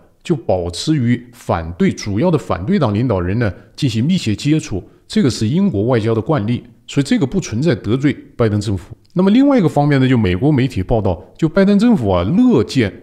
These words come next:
卡梅伦呢去劝说川普，他这个是符合民主党利益、符合拜登利益的，所以拜登他不会不高兴，更不会阻拦。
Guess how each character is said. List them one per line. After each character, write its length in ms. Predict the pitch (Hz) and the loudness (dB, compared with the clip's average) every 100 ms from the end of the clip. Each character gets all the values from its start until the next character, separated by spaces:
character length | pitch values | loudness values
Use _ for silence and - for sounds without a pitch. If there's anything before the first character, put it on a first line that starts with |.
| - | -20
卡 160 | - 98 | -6 -2
梅 140 | 104 | 0
伦 160 | 107 98 | 2 2
呢 100 | 107 | 0
去 200 | 90 - | -2 -6
劝 320 | 87 - 127 | -8 -4 -4
说 260 | 92 101 92 - _ | -2 -4 -6 -10 _
川 200 | - 107 | -6 -4
普， 200 | 98 85 87 _ | -2 -4 -6 _
他 100 | - | -6
这 160 | 165 277 | 0 2
个 80 | 202 | 2
是 160 | 143 | 0
符 240 | 123 - 220 | -4 -2 -2
合 160 | - | 0
民 180 | 113 120 | 0 2
主 80 | 185 | 0
党 160 | 113 87 | 0 -2
利 200 | 113 104 | -2 -2
益、 40 | |
符 220 | 90 208 | -2 -2
合 140 | - 101 | 0 0
拜 120 | 98 | 0
登 160 | 92 | 0
利 140 | 92 90 | -2 -2
益 100 | 82 | -4
的， 160 | 80 - _ - | -6 -12 _ -8
所 180 | - | 2
以 160 | 147 135 143 - - | 2 2 -4 -10 0
拜 160 | 180 | 2
登 160 | 185 196 196 | 4 0 -4
他 160 | - 180 | -4 -2
不 180 | - 185 | 0 0
会 240 | 190 220 - - - | 2 0 0 -10 -10
不 60 | 151 | 0
高 160 | 160 | 0
兴， 240 | 151 185 - - _ | 2 -2 -6 -10 _
更 160 | - 240 | 0 2
不 80 | 143 | 2
会 160 | 139 | 0
阻 180 | 123 90 | -2 -4
拦。 220 | 85 85 | -4 -6